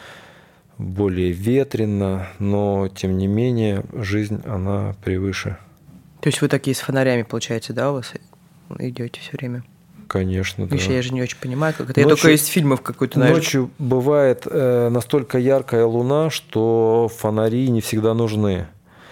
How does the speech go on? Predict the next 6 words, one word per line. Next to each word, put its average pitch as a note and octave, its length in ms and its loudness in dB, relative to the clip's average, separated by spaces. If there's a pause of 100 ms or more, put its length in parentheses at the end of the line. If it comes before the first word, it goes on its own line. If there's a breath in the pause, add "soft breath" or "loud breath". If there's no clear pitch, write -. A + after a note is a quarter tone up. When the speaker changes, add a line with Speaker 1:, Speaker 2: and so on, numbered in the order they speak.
(540 loud breath)
Speaker 1:
Т-, - 100 -8 (160)
снег A#2 380 0
же, G2+ 100 0
он G2 140 0
тоже G#2 240 0
отражает G#2 760 0